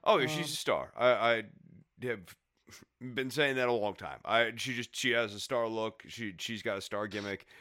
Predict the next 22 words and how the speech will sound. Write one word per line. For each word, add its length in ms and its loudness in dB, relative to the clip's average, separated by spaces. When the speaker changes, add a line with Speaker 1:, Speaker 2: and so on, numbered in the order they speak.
Speaker 1:
Um, 300 -4
yeah, 160 0
no. 160 -6
Speaker 2:
Oh, 180 8
Speaker 1:
she, 140 8
Speaker 2:
I 20 10
know 160 8
Speaker 1:
she's 60 8
Speaker 2:
what 100 8
we 120 6
got. 340 -4
We 120 2
gotta 360 10
talk 240 6
about 340 2
is 220 10
Hangman 960 8
and 180 4
the 60 6
Beaver 420 6
Boys, 600 2
uh, 360 4